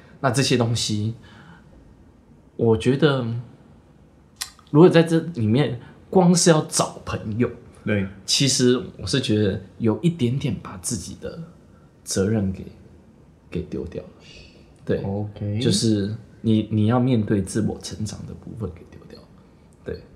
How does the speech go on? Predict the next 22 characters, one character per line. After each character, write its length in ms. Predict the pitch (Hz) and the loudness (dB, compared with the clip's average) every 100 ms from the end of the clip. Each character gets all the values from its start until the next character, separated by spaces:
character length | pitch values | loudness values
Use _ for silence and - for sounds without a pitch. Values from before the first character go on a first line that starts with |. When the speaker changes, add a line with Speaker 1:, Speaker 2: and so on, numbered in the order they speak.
| - - - - - - - | -20 -20 -20 -20 -20 -20 -4
Speaker 1:
而 260 | 110 123 - - - - - - - - | 0 0 0 -16 -20 -20 -20 -20 -20 -4
工 200 | 156 139 | 2 2
作 200 | 139 120 | 4 0
是 420 | 117 120 107 107 - - | 2 0 0 -2 -8 -8
很 240 | - 101 | -2 0
重 180 | 127 117 | 2 2
要， 140 | 113 | 2
训 240 | 104 117 104 | 0 -2 0
练 140 | 104 85 | 0 -2
你 160 | 87 85 - - - - - | -6 -10 -16 -20 -20 -20 -18
去 160 | - 120 | -4 2
面 340 | 117 131 107 | 4 4 2
对 280 | 90 110 92 | 0 0 -2
现 320 | - 135 101 | -2 -2 -2
实， 220 | 92 - - - - - - | -2 -6 -10 -20 -20 -16 -2
面 260 | 120 101 | 0 2
对， 420 | 92 110 104 85 80 - - - - - - - - - - - - | 0 0 0 -2 -6 -16 -20 -20 -20 -20 -20 -20 -20 -20 -20 -16 -2
呃， 400 | 110 101 95 95 | 2 2 2 0
挫 200 | - 151 | 4 4
折 180 | - 92 | 2 -4
环 260 | 90 87 101 | -4 -6 -4
境。 220 | - | -4